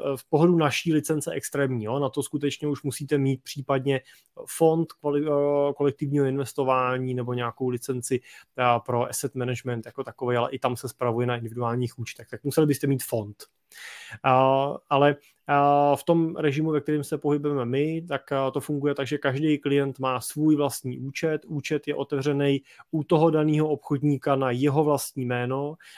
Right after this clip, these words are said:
a my jako poradci vlastně, a, s tím účtem máme společného jenom to, že, a, se k němu připojujeme z boku a máme, a, právo náhledu a máme právo přípravy, a, nějakých pokynů na tom účtu. Ale i ty pokyny třeba klient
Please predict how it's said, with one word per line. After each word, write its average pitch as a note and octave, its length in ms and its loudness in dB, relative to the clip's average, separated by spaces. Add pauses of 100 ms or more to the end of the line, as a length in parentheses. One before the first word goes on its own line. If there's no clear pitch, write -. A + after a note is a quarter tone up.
(120)
a B2+ 60 -2
my C#3 200 4
jako D#3 260 2
poradci C#3+ 560 0
vlastně, D3 380 -2 (340)
a, C#3 200 0
s - 120 -6
tím D#3+ 240 0
účtem C#3+ 260 -4
máme C#3+ 260 0
společného D3 720 -2
jenom C#3+ 260 0
to, C#3+ 140 -2
že, D3 220 0 (280)
a, G2 180 -6
se D3+ 160 0
k - 100 -10
němu D3 200 2
připojujeme C#3+ 580 2
z C3+ 80 0
boku C#3+ 460 2 (240)
a - 60 -4
máme, C#3 400 2 (180)
a, C#3+ 180 2
právo C3+ 460 2
náhledu D3 680 2
a C#3 80 -2
máme C3 320 0
právo C3+ 420 2
přípravy, B2+ 720 0 (340)
a, C3 160 -8
nějakých C3 320 -2
pokynů C3+ 400 0
na A#2+ 100 -4
tom A#2+ 220 -4
účtu. A#2 320 -8 (260)
Ale E3 180 4
i F3+ 60 0
ty F3+ 120 4
pokyny D3+ 340 2
třeba C#3 260 0
klient C3+ 460 0